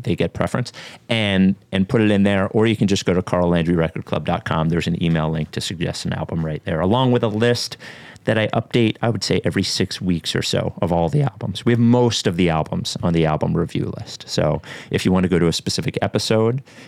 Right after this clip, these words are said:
that, 'cause we found that, uh, people like to listen to episodes of albums that they like, to hear other people talk about them. So you can go through and see which albums we've done and perhaps go to one of the, uh,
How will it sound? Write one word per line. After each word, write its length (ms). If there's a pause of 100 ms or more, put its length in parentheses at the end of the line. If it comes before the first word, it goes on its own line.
(140)
that, 360
'cause 140
we 120
found 300
that, 220
uh, 140
people 640
like 300
to 100
listen 380
to 280
episodes 600
of 260
albums 400
that 120
they 100
like, 340
to 80
hear 180
other 160
people 240
talk 260
about 280
them. 160
So 260 (260)
you 100
can 120
go 160
through 380
and 120
see 140
which 160
albums 300
we've 120
done 220
and 140
perhaps 340
go 160
to 320
one 320
of 140
the, 300
uh, 180